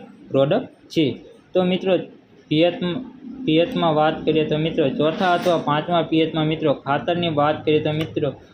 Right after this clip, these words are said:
પૃથ્વી અમૃત આપવું જોઈએ. પૃથ્વી અમૃત એ ઓર્ગેનિક ગ્રેન્યુલ છે, જમીનને અને પર્યાવરણને એક પણ જાતનું નુકસાન કરતું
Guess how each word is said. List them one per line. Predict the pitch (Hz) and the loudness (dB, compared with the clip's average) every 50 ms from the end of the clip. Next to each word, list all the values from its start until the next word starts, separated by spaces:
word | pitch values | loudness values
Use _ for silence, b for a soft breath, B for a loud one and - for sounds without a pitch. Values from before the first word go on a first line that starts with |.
| B B B - - | B B B -4 0
પૃથ્વી | 151 156 156 - 185 180 170 | 0 0 2 2 4 4 4
અમૃત | 165 170 170 175 170 143 - - - - - - | 4 4 4 4 4 2 0 -4 -14 -16 -8 -4
આપવું | 139 143 139 - 180 196 233 226 - - _ - | -2 -2 0 2 2 2 2 0 -4 -14 _ -2
જોઈએ. | 143 151 156 147 131 123 117 - - - - - | 2 2 4 4 2 0 -2 -6 -12 -20 -6 0
પૃથ્વી | 160 160 160 160 - 208 202 | 0 0 0 0 0 0 2
અમૃત | 196 190 190 190 190 185 175 185 | 2 2 2 2 2 2 2 0
એ | 185 180 165 147 - - - - - | 0 0 0 -2 -6 -10 -10 -4 0
ઓર્ગેનિક | 143 147 151 156 175 180 180 185 - 240 - - | 0 2 2 2 2 0 0 -2 -6 -10 -8 -4
ગ્રેન્યુલ | 139 139 151 151 160 170 175 180 180 175 | 0 0 2 2 2 2 2 2 2 0
છે, | 160 - 185 180 175 | 0 0 0 0 0
જમીનને | 160 131 139 139 147 160 170 170 170 170 170 170 | 0 0 0 0 0 0 0 0 -2 -2 -2 -2
અને | 165 165 165 170 | -2 0 0 -2
પર્યાવરણને | 156 - 151 147 147 160 160 165 165 165 160 151 | -2 -2 0 0 2 2 2 2 2 0 0 -2
એક | 156 170 170 - | -2 -2 -2 -2
પણ | - 208 202 175 | -2 0 0 2
જાતનું | 165 170 160 165 170 151 | 2 2 0 0 -2 -2
નુકસાન | 143 143 135 - - - 170 170 | -2 -2 -2 -2 -2 -2 0 0
કરતું | 165 - - 139 131 - - 208 - - | 0 0 -2 -2 -2 0 -2 -2 -2 -4